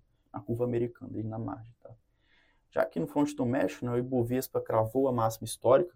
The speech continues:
com alta do, modesta hoje, né, puxado principalmente pelo, pelo avanço da Petrobras,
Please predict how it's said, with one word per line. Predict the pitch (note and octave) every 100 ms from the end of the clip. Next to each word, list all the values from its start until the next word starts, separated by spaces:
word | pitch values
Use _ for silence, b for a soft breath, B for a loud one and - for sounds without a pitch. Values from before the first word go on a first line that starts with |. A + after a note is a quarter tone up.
| _
com | G2+
alta | A2 G#2
do, | A2+ -
modesta | D#3+ D3 F#3+ - A2
hoje, | A2+ D#3+ A#2+
né, | A2+ A#2 _ _
puxado | A#2 A2+ A2+
principalmente | - A#2+ A2+ A2+ -
pelo, | A2+ G#2+ G#2 A2 _ _ _ _ _ -
pelo | C#3+
avanço | D#3 B2 B2+
da | A2+
Petrobras, | A2+ A2 G#2 G#2 G2 A2 E3 F3+